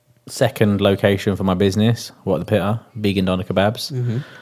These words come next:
Speaker 2: Had
Speaker 1: Um,
Speaker 2: your one year anniversary of your business,
Speaker 1: had
Speaker 2: did
Speaker 1: your
Speaker 2: you?
Speaker 1: one year anniversary, which is always a good start. And we've managed to now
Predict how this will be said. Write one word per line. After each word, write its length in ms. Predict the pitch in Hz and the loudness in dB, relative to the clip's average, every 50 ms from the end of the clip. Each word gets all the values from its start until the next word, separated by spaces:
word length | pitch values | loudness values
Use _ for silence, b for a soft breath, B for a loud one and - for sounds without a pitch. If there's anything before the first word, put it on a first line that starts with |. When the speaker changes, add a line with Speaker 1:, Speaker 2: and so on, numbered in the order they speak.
| B B B B _ - | B B B B _ -6
Speaker 2:
Had 180 | - 139 139 - | -2 -2 0 0
Speaker 1:
Um, 60 | 151 | 2
Speaker 2:
your 220 | 127 123 120 113 | 2 2 2 0
one 220 | 117 127 127 123 123 | 2 2 2 2 2
year 160 | 120 113 80 | 0 0 -2
anniversary 540 | 92 117 117 107 113 147 190 - - 127 104 | -2 -2 -4 -2 0 0 -2 -2 -2 -6 -6
of 100 | 95 95 | -6 -6
your 100 | 95 - | -8 -8
business, 260 | - - 120 - - | -8 -10 -8 -4 0
Speaker 1:
had 120 | 190 208 - | 0 0 2
Speaker 2:
did 40 | - | 2
Speaker 1:
your 80 | 147 | 2
Speaker 2:
you? 40 | 202 | 2
Speaker 1:
one 160 | 107 113 110 | 2 4 4
year 140 | 107 104 101 | 4 4 2
anniversary, 460 | 98 101 101 95 107 110 113 - 113 | 2 0 0 2 2 0 2 2 0
which 120 | 104 95 - | 0 0 0
is 120 | 95 85 | -2 -2
always 200 | 90 95 95 90 98 | 0 0 0 0 -2
a 40 | |
good 240 | 87 - 95 90 - | -2 -2 -2 -4 -4
start. 400 | - - - 95 101 107 101 - 87 | -4 -2 0 2 4 4 2 2 0
And 160 | 92 90 90 | -2 -2 -2
we've 180 | 90 87 - | -2 -2 -2
managed 340 | - 98 95 95 92 - - | -2 0 0 0 -2 -4 -4
to 60 | - | -4
now 360 | 90 90 90 90 90 90 80 | -2 -2 0 0 0 -2 -2